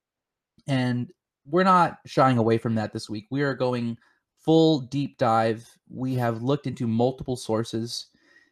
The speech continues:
and let me tell you, um, things are looking up, things are looking down, they're looking left, looking right. They're, you know, it, it is a sphere of all directions. But let me tell you, um, we're reading the tea leaves, we're reading everything, and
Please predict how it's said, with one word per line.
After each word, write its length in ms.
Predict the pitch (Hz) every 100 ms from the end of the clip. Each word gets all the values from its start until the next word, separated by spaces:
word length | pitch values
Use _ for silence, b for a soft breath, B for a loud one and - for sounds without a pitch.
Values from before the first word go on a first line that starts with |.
| b
and 340 | - 117 117 110
let 100 | 180
me 80 | 226
tell 200 | 220 208
you, 360 | 143 117 - -
um, 220 | 117 113
things 320 | 110 190 202 165
are 60 |
looking 280 | 151 151 123
up, 280 | 131 165 - -
things 200 | 143 123
are 80 |
looking 380 | 123 127 120 110
down, 560 | 101 117 123 156 180 190 _ _ _ _ _ _
they're 120 | 120
looking 340 | 127 127 120 107
left, 420 | 110 135 147 -
looking 300 | 117 113 107
right. 440 | 127 147 147 120 -
They're, 340 | 139 156 101 -
you 140 | 151 160
know, 160 | 170
it, 160 | 127 151
it 140 | 165 175
is 100 | 131
a 60 |
sphere 760 | - - - - 175 113 - - _ _ _ _ _ _
of 420 | 120 120 113 104 _
all 180 | 147 185
directions. 800 | 160 127 120 - - 120 - - _ _ -
But 220 | 117 -
let 100 | 139
me 80 | 175
tell 200 | 175 156
you, 320 | 151 139 123 - _ _ _
um, 420 | 120 117 110 107 - -
we're 180 | 151
reading 380 | 156 165 156 147
the 100 | 123
tea 200 | - 147
leaves, 360 | 143 147 147 135
we're 80 | 120
reading 300 | 135 127 123
everything, 600 | 127 147 160 156 160 -
and 480 | 120 113 110 110